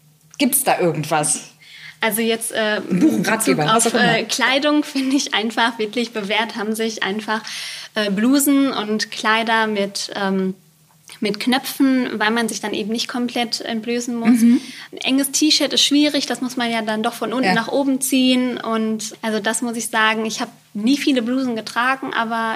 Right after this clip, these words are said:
Speaker 2: jetzt, äh, durchs Stillen habe ich doch,
Speaker 1: Ist einfach
Speaker 2: äh,
Speaker 1: praktisch
Speaker 2: viele
Speaker 1: dann.
Speaker 2: Blusen gekauft,
Speaker 1: Ja.
Speaker 2: genau. Und, und man geht auch ganz anders shoppen. Äh, man guckt dann immer, ah, kann ich das stillen? Ähm, kann ich das tragen zum Stillen? Ah, nee, dann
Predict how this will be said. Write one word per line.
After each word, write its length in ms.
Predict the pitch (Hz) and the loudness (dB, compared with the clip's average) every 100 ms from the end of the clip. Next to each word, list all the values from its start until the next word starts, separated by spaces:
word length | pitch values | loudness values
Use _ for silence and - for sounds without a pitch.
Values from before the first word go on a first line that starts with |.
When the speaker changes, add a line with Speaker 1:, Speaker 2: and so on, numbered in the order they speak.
| 220 | -6
Speaker 2:
jetzt, 340 | 220 202 - | -6 -4 -4
äh, 320 | - 220 214 208 | -2 -2 -2 -4
durchs 240 | 208 202 | -2 0
Stillen 380 | - 226 220 233 | 2 2 0 0
habe 120 | 208 | -4
ich 120 | 202 | -6
doch, 160 | 208 214 - - _ - - - - | -8 -8 -12 -20 _ -20 -20 -20 -10
Speaker 1:
Ist 160 | 202 214 | -4 0
einfach 200 | 277 269 | 0 -2
Speaker 2:
äh, 20 | |
Speaker 1:
praktisch 420 | 269 220 208 165 | -2 0 2 4
Speaker 2:
viele 140 | - 180 | 4 4
Speaker 1:
dann. 80 | |
Speaker 2:
Blusen 320 | 170 277 269 233 | 4 2 2 -2
gekauft, 460 | 226 269 277 277 - | -2 2 2 2 2
Speaker 1:
Ja. 120 | 233 | 4
Speaker 2:
genau. 320 | 196 254 262 | 4 2 2
Und, 200 | 226 220 | 0 -2
und 240 | 214 214 208 - - - _ 214 | -4 -6 -6 -12 -14 -18 _ -4
man 240 | 214 214 | 0 2
geht 160 | 226 254 | 2 0
auch 120 | 220 | 0
ganz 160 | 240 185 | -2 -4
anders 220 | 220 214 | -4 -2
shoppen. 420 | - 285 285 285 | -2 -2 0 2
Äh, 180 | 269 233 | 0 0
man 460 | 233 214 214 214 214 | -2 -2 -4 -6 -10
guckt 220 | - - | -12 -6
dann 80 | 226 | -6
immer, 160 | 226 226 | -2 0
ah, 160 | 262 | 0
kann 180 | 254 254 | 0 -4
ich 100 | 240 | -4
das 180 | 226 220 | 0 0
stillen? 500 | - 294 302 311 302 | 2 2 4 4 2
Ähm, 420 | 254 254 254 254 247 | 2 0 0 0 -2
kann 140 | 233 | -4
ich 80 | 247 | -4
das 140 | 214 | -4
tragen 320 | - 254 269 247 | -2 0 0 -2
zum 120 | 220 | -4
Stillen? 320 | - 254 262 | -4 -2 -2
Ah, 120 | 208 | -2
nee, 200 | 220 262 | -2 0
dann 300 | 262 214 220 | 0 -2 -4